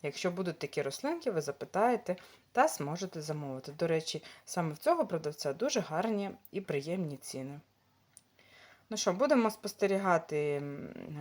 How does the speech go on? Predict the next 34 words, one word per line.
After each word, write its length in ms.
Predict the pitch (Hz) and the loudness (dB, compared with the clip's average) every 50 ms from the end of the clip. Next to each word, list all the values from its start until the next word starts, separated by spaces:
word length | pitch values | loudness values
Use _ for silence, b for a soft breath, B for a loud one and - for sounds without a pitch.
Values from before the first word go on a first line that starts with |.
| 143 143 143 | -6 -6 -6
е, 60 | 143 | -8
з 80 | 143 | -2
вами 360 | 156 156 151 151 147 147 147 143 | 2 2 4 4 2 0 -4 -4
за 240 | 143 147 147 147 | 0 0 2 2
моїми 480 | 147 147 147 151 156 151 147 147 143 139 | 2 0 -2 -4 -4 -4 -4 -4 -6 -6
осаками. 760 | 143 - - - 139 - - 135 131 127 131 143 170 233 277 B B B B B B B B _ - | -6 -4 -6 -6 -6 -4 -4 -2 -2 -2 -2 -2 -4 -4 -6 B B B B B B B B _ -6
Е, 360 | 165 160 160 160 160 156 - - | -4 -2 0 0 0 -2 -2 -4
і 460 | 180 185 196 214 220 220 214 208 196 | -6 -4 -2 -2 -2 0 0 0 -2
якщо 540 | 170 139 151 165 180 180 - - - 226 220 202 180 175 160 160 156 151 147 151 156 151 | 0 2 2 2 2 0 -4 -2 2 4 6 6 6 6 8 6 6 6 4 2 0 -2
ви 60 | 185 | -2
хочете 520 | - - 226 202 202 - 175 - - 156 | 4 6 6 4 4 2 -4 -6 -6 -6
подивитися 840 | - - - 220 233 214 240 233 247 269 262 262 - 165 - - 170 | -2 4 4 4 6 6 6 6 6 4 2 2 0 -2 -2 -2 0
в 40 | 165 | 0
майбутньому, 600 | 170 170 175 180 185 190 175 - 165 156 151 151 | 2 2 0 0 0 -2 -2 0 -2 -2 -2 -2
як 240 | 151 160 170 165 - | -2 -2 -2 -2 -2
вони 160 | 175 165 165 | -2 -2 -2
будуть 580 | 160 165 160 156 151 151 147 147 147 156 - | -2 -2 -2 -2 -2 -2 -6 -8 -8 -6 -6
розвиватися, 760 | 165 160 165 160 160 - 160 156 165 196 220 - 214 - - 170 | -2 -2 -2 -2 -2 -4 -2 0 2 2 2 0 -4 -6 -6 -4
до 120 | 170 170 | -2 -2
речі, 360 | 165 165 165 160 - - 170 B B B B B B _ | 0 0 0 0 -2 -6 -8 B B B B B B _
як 180 | - 156 147 - | -4 -4 -4 -2
поїду 280 | - 165 160 151 156 151 | 0 0 0 0 -2 -4
на 120 | 156 147 | -4 -2
дачу, 300 | 139 147 143 139 - 156 | 0 -2 -2 -2 -4 -8
хочу 260 | - 151 139 - - | -8 -8 -8 -8 -10
відзняти 540 | 147 147 143 139 147 143 139 139 139 - 143 | -10 -10 -8 -6 -4 -4 -4 -6 -6 -8 -8
відео 360 | 139 147 151 143 - 143 139 | -6 -6 -6 -6 -6 -6 -6
вже 280 | 135 139 135 139 135 131 B B B B B B | -6 -6 -6 -6 -6 -8 B B B B B B
саме 300 | - - 156 156 156 156 | -4 0 0 0 2 0
тих 240 | 151 - 165 156 - | -2 -4 -6 -6 -4
рослинок, 500 | - 165 156 - 175 160 151 143 135 - | -4 -4 -4 -4 -4 -4 -4 -4 -2 -2
які 280 | 156 151 - 160 160 147 | -4 -4 -4 -6 -4 -2
я 140 | 147 147 | 0 -2
вже 460 | 143 156 147 147 156 160 151 139 131 | 0 -2 -2 0 2 2 2 2 0